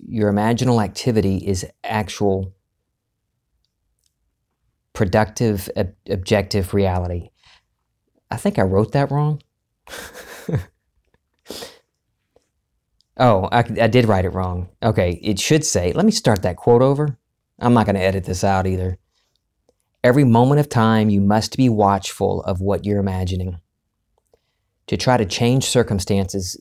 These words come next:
before you change your imaginal activity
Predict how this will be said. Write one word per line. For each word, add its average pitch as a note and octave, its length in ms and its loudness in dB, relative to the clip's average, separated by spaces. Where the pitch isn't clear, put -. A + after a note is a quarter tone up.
before B2 460 2
you C3 140 2
change A#2 400 0
your A2+ 120 4
imaginal G#2 560 0
activity F#2 680 -4